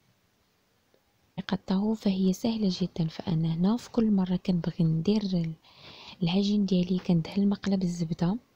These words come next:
وكذلك الدائرة ديال الحرشة كندهنها، كندير معلقة د الماء العجين، وكندوز الحرشة اللي قبل،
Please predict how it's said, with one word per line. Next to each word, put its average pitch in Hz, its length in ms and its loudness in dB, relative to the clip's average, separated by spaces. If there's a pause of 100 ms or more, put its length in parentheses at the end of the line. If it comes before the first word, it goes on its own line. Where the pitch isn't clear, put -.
(420)
وكذلك 180 720 -2
الدائرة 170 760 0
ديال 165 400 -4
الحرشة 180 760 -4 (1000)
كندهنها، 160 720 0 (400)
كندير 185 280 4
معلقة 240 420 -2
د 196 80 0
الماء 190 320 4
العجين، 170 680 -2 (960)
وكندوز 180 580 4
الحرشة 170 560 -2
اللي 226 120 -2
قبل، 202 400 -2